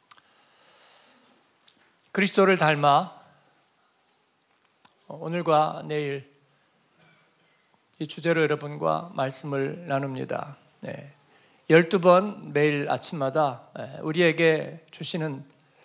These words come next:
하나님의 아이디, 하나님의 자녀, 그러나 자녀이면서도,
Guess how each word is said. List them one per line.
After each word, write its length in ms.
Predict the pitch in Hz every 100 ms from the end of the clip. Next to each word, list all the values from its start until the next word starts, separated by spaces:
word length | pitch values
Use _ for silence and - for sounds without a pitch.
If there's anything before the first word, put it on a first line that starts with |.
| _ _ _ _ _
하나님의 460 | - 226 208 196 190
아이디, 520 | 151 147 147 147 120 - _ _ _ _ _ _
하나님의 440 | - 196 190 190 180
자녀, 440 | 151 165 165 180 - - _ _ _ _ _ _ _ _ _
그러나 600 | 175 165 165 160 147 - - _ _ _ _ _ _ _ -
자녀이면서도, 1040 | - 175 208 202 196 196 175 190 175 -